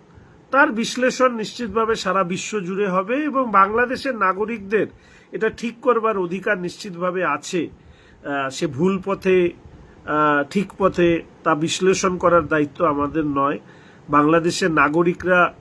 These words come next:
কি চাইবেন না চাইবেন, কারো দ্বারা প্রভাবিত হয়ে করবেন কি করবেন না, এটা তাদের বিষয়। ফলে বাংলাদেশের নাগরিকরা তাদের যা আমরা দেখতে পাচ্ছি,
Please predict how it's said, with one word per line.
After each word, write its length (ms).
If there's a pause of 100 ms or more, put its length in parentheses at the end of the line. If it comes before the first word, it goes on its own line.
(120)
কি 100
চাইবেন 440
না 220
চাইবেন, 600 (120)
কারো 240
দ্বারা 220
প্রভাবিত 560
হয়ে 300
করবেন 460
কি 140
করবেন 440
না, 180 (600)
এটা 400
তাদের 420
বিষয়। 380
ফলে 240
বাংলাদেশের 760 (400)
নাগরিকরা 640
তাদের 380 (880)
যা 200
আমরা 340
দেখতে 380
পাচ্ছি, 540